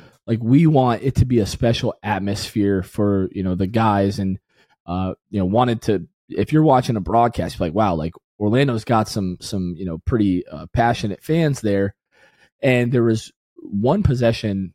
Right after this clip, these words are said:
in the, the beginning of the, the fourth, uh, first quarter, rather,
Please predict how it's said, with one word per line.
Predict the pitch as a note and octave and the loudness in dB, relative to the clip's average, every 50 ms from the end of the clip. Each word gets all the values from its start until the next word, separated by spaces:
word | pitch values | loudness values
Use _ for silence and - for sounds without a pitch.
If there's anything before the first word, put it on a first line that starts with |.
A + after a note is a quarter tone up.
| _ _ | _ _
in | - A2+ G#2+ G2+ | -6 -4 -2 -2
the, | G2+ G2 F#2+ F#2+ F#2 F#2+ D#2+ - - | 0 0 0 0 -2 -4 -6 -6 -6
the | - F#2+ | -6 -6
beginning | F2+ G#2+ G2 G#2+ - - A#2+ A#2+ A#2 A#2 A#2 | -4 -4 -6 -6 -2 0 0 2 2 0 0
of | A2 G#2 F#2+ G#2 | -2 -2 -2 -4
the, | G#2 F#2 F2+ F2+ F#2 F#2+ F#2 - - | -4 -4 -4 -4 -4 -6 -8 -10 -12
the | F#2+ G2+ F#2+ | -14 -14 -14
fourth, | - - - A2+ A2+ G#2+ - - _ _ | -12 -4 0 0 0 0 -2 -8 _ _
uh, | F#2+ F2+ - | -8 -8 -4
first | - F#3 D#3+ C3 - - | 0 0 2 2 0 -2
quarter, | - C#3+ B2 G#2+ G#2+ G2 | 0 2 2 2 2 2
rather, | G2+ G2 F#2+ F#2+ G2+ G2 F#2+ | 2 0 0 0 0 -2 -2